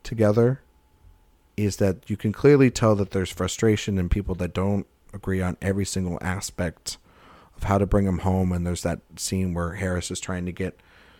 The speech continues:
you know, everybody under control to sort of say, "Hey, it doesn't matter.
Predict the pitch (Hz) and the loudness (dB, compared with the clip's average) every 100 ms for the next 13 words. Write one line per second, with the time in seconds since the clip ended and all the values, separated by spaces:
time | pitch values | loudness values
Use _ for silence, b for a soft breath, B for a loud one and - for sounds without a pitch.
0 | b b - - 107 95 87 85 - 98 | b b -18 -8 0 0 0 -4 -4 -4
1 | 92 95 92 90 98 90 139 143 131 107 | 0 -2 -2 -4 -8 0 4 4 4 0
2 | - 107 101 - b b b b b - | 2 4 4 0 b b b b b 4
3 | 117 120 139 87 - _ - 117 151 143 | 6 10 8 8 -8 _ 4 8 10 12
4 | 143 113 80 | 10 8 4